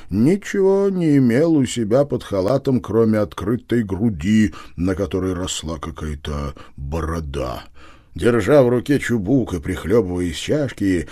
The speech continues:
он был очень хорош для живописца,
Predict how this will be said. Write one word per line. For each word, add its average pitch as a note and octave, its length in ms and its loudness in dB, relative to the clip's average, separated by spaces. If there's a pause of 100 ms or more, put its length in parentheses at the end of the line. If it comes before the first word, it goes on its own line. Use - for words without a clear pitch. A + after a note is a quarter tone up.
(160)
он A#2+ 180 4
был D3+ 140 6
очень D#3 280 4
хорош B2+ 460 2
для A2+ 240 0
живописца, C#3+ 1080 -4